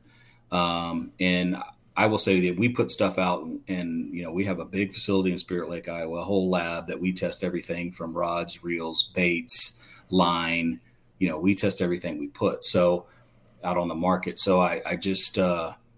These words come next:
you know, buyer beware, caution, you know, test your stuff, but, uh,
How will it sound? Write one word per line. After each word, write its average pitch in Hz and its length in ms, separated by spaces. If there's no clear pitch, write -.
you 92 100
know, 80 220
buyer 95 220
beware, 92 440
caution, 92 480
you 90 80
know, 82 240
test - 300
your 92 80
stuff, 90 580
but, 82 360
uh, 82 260